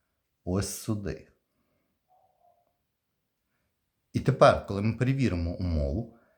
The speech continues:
вісім розділити на один буде вісім,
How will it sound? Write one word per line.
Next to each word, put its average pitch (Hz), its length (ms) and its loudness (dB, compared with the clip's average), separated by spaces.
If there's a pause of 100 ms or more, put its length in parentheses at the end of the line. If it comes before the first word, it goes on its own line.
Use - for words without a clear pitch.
(240)
вісім 117 340 2
розділити 82 520 -2
на 80 160 -2
один 76 380 -6 (200)
буде 76 220 -6
вісім, 73 600 -4